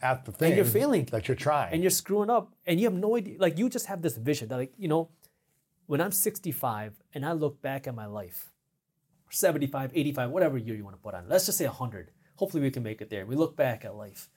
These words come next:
Speaker 2: What are you, like, are you gonna be upset that you tried and failed? Or are you gonna be upset that you never gave it a shot?
Speaker 1: Mm-hmm.
Speaker 2: And I remember ke-, that was, like, what I kept telling myself. I was like, "Look, I'm gonna be old one day, hopefully.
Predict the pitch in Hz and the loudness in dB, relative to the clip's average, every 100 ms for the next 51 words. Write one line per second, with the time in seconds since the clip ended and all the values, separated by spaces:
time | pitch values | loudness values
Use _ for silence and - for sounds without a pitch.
0 | _ _ _ _ _ _ _ _ _ _ | _ _ _ _ _ _ _ _ _ _
1 | _ 123 196 - 139 135 - 139 110 - | _ -2 -2 -2 -4 -6 -4 -2 -2 -8
2 | - _ - 139 185 185 190 165 165 - | -20 _ -2 0 0 -2 -4 -2 -4 -4
3 | - - 139 123 120 - 98 117 113 107 | -2 0 0 -4 -10 -10 -10 -8 -10 -10
4 | 110 110 170 - _ _ _ _ _ - | -10 -10 -10 -16 _ _ _ _ _ -4
5 | 131 127 139 139 139 143 143 131 127 120 | -2 0 0 0 -2 -2 -6 -4 -4 -4
6 | 135 - 131 123 113 113 113 113 104 - | -8 -8 -8 -8 -12 -12 -12 -12 -16 -16
7 | 107 98 92 95 90 _ _ 101 90 87 | -14 -12 -12 -14 -16 _ _ -12 -10 -10
8 | - 131 135 170 156 147 - 143 151 190 | -6 -4 -2 -2 -4 -6 -8 0 2 2
9 | 160 139 - 131 131 131 - 117 113 98 | 2 -2 -2 -4 -4 -8 -10 -14 -14 -8
10 | - 110 - 117 110 131 139 - _ _ | -4 -4 -6 -12 -6 -4 -4 -8 _ _
11 | _ 170 226 147 131 131 120 92 98 110 | _ -2 -2 -2 -2 -4 -6 -10 -14 -18
12 | - 113 95 - | -16 -18 -16 -20